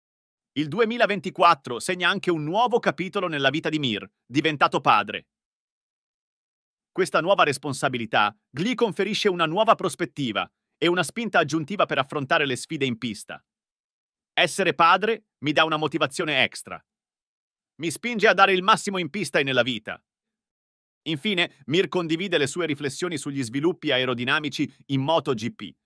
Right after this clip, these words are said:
riconoscendo i benefici ma anche i rischi di una maggiore standardizzazione. "Gli sviluppi aerodinamici sono cruciali, ma dobbiamo trovare un equilibrio. Rendono le moto più facili da guidare, ma possono anche limitare lo spettacolo in pista."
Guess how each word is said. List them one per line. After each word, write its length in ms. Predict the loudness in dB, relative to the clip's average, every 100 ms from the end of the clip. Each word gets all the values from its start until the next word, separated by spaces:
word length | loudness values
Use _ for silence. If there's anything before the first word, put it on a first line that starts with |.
| _ _
riconoscendo 600 | -6 -4 -2 -2 0 2
i 60 | 2
benefici 580 | 2 2 0 -4 -6 0
ma 100 | 0
anche 220 | 0 -2
i 80 | -4
rischi 320 | -6 -6 -6
di 80 | -2
una 140 | 0
maggiore 400 | 0 0 0 -2
standardizzazione. 1040 | -2 0 0 0 -4 -6 -8 -14 -14 -16 _ _ _ _ _ _ _ _ _ _ -14
"Gli 220 | -6 -4
sviluppi 540 | -2 0 0 0 4
aerodinamici 680 | 4 4 0 0 0 0 -4
sono 280 | -2 0 0
cruciali, 680 | -2 2 6 6 4 -2 _ _ _
ma 140 | 0 4
dobbiamo 340 | 4 4 0
trovare 340 | 0 4 4 4
un 120 | 0
equilibrio. 720 | -2 -4 -4 -6 -6 -12 -18 _ _ _ _ _
Rendono 400 | 2 2 2 2
le 100 | 4
moto 260 | 4 2 0
più 160 | -2
facili 480 | 2 6 6 4 -2
da 120 | 0
guidare, 420 | 0 4 4 4
ma 100 | 0
possono 360 | 0 -2 -2 0
anche 240 | 0 0
limitare 360 | -2 0 2 2
lo 100 | 0
spettacolo 500 | -2 0 2 2 0
in 100 | -2
pista." 500 | -4 -6 -8 -14